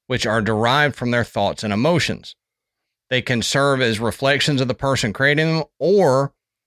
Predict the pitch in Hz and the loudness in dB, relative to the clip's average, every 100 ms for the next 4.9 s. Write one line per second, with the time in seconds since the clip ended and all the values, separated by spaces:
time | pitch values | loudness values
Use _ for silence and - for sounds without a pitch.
0 | _ 127 135 127 127 120 110 120 170 180 | _ -2 0 2 0 0 0 2 0 0
1 | 185 - 135 151 151 180 160 151 113 143 | -2 -2 -2 -2 0 -4 -6 -8 -2 0
2 | 127 - 123 110 - _ _ - 123 - | 0 -2 -4 -4 -8 _ _ -4 -4 -2
3 | 120 120 104 - 175 175 160 139 127 117 | 0 0 0 0 0 0 0 2 0 2
4 | 131 131 113 120 107 - 139 113 | 0 0 -2 -2 -4 -4 -4 -4